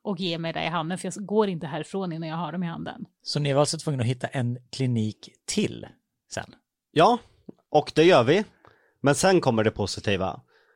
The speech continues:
Speaker 3: Vi får komma dit i stort sett direkt.
Speaker 1: Mm.
Speaker 3: Vi får träffa en, eh,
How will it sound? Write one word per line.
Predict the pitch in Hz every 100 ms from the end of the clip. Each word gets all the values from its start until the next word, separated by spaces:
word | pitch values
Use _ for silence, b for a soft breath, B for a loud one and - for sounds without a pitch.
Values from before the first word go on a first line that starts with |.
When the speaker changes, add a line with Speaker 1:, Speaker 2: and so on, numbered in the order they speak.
| _ -
Speaker 3:
Vi | 127
får | 123
komma | 123 123
dit | 110 107 -
i |
stort | 101 107 90
sett | 95 87
direkt. | - 95 127 - - -
Speaker 1:
Mm. | 190 277 _
Speaker 3:
Vi | 113
får | 107
träffa | - 104 - 104 95
en, | 104 92 92 90
eh, | 87 87 85